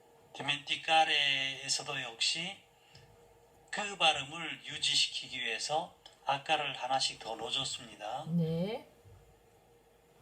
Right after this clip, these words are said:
Speaker 1: 이 인칭 단수하고 일 인칭 복수요.
Speaker 2: 네.
Speaker 1: 한번 해보겠습니다. Dimentico.
Speaker 2: Dimentico.
Speaker 1: Dimentichi.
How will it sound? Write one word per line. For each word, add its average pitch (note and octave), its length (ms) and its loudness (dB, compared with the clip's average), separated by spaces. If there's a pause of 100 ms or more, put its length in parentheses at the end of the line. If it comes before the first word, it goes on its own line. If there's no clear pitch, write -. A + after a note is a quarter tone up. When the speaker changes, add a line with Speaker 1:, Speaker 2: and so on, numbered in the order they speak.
(260)
Speaker 1:
이 - 80 4
인칭 D3+ 480 0
단수하고 A#2+ 840 -4 (140)
일 C#3 140 -6
인칭 D#3 500 -4 (840)
복수요. B2 680 -4
Speaker 2:
네. D#3+ 320 2 (1800)
Speaker 1:
한번 C3 220 -4
해보겠습니다. B2+ 840 -4 (320)
Dimentico. D3 920 -2
Speaker 2:
Dimentico. F#3+ 880 2 (680)
Speaker 1:
Dimentichi. - 880 -6